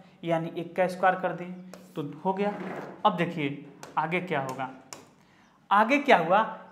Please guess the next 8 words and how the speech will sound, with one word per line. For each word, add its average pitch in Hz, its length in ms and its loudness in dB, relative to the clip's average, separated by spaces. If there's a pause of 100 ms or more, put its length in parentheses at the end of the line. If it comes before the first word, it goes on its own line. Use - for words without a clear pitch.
(180)
वन 269 320 6 (140)
plus 254 300 8
sine 196 360 2
theta, 185 320 2 (140)
वन 233 220 6
minus 180 420 2
sine 147 280 -2
theta, 147 320 0